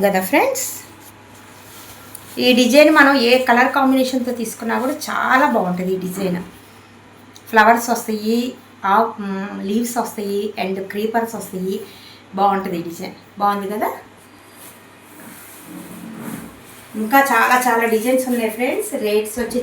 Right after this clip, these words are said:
చాలా రీజనబుల్. ఆఫర్ పెట్టాను నేను. ఆ, త్వ-, చేయించుకునే వాళ్ళు ఉంటే త్వరగా,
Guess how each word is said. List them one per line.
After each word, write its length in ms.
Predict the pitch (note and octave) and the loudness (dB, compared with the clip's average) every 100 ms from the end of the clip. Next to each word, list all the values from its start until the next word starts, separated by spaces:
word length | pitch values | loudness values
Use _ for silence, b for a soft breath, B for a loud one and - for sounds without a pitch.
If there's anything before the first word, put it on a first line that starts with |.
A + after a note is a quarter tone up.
| A#3 | -4
చాలా 220 | F#3+ G3 | -4 -4
రీజనబుల్. 460 | G3+ G#3 A3+ A3 C#4+ | -6 -4 -4 -2 -2
ఆఫర్ 400 | - G3 A#3+ A3 | -2 -4 -6 -8
పెట్టాను 340 | G#3 G#3+ G#3 | -6 -6 -6
నేను. 240 | G#3 D#4 A#4+ B B B B B | -4 -4 -6 B B B B B
ఆ, 120 | A3 G#3 | -6 -6
త్వ-, 300 | G#3 G#3 F#3+ G#3 | -2 0 0 -2
చేయించుకునే 460 | G#3 A3 - A#3 | -2 -2 -2 0
వాళ్ళు 320 | G#3+ G#3 G#3 | 2 0 2
ఉంటే 340 | G#3+ G#3 - A#3+ A3+ | 0 -2 -4 -4 -2
త్వరగా, 540 | F#3+ G3 A3 G#3+ G#3 | -4 -2 0 0 -2